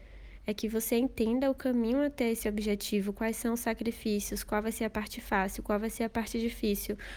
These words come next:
o que é que pede de você, vai ser rápido, vai ser devagar, enfim. Pra todo sonho existe um caminho, pra todo objetivo tem um processo.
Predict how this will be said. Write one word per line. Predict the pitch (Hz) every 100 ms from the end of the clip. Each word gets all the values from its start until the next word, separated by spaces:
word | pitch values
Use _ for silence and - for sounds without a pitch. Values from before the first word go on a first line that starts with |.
| -
o | -
que | 208
é | 226
que | 233
pede | - 254 247 277 269
de | 262
você, | 247 247 - 226 208 208 - -
vai | 240 240
ser | 240
rápido, | 214 196 214 220 208
vai | 208
ser | 196 214
devagar, | 202 196 175 180 190 233
enfim. | 311 - 240 214 - - -
Pra | - 294
todo | - - 285 359 440
sonho | 392 - 247 240 254 -
existe | 277 247 254 - 262
um | 262
caminho, | 339 392 202 170
pra | - 196
todo | - 175 180
objetivo | 196 214 233 - 254 339
tem | 381 254 214
um | 233
processo. | - 320 294 233 -